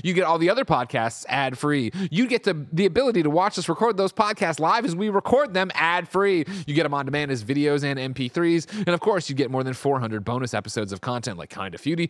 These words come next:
the Next Gen Podcast, and of course, Greg Way, my daily v-, video game, or no, my daily video vlog. No, that's not, that's redundant. My daily video, my daily vlog.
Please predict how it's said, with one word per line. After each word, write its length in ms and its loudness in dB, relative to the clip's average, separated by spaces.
the 100 0
Next 220 -2
Gen 180 -6
Podcast, 480 0
and 100 0
of 80 -6
course, 300 0
Greg 300 2
Way, 160 0
my 180 -2
daily 300 -2
v-, 160 -8
video 300 0
game, 280 -4
or 40 -2
no, 100 0
my 100 -2
daily 300 0
video 340 0
vlog. 480 0
No, 100 0
that's 160 -2
not, 140 -6
that's 340 0
redundant. 420 -2
My 120 -4
daily 320 0
video, 400 -2
my 160 -2
daily 280 2
vlog. 360 0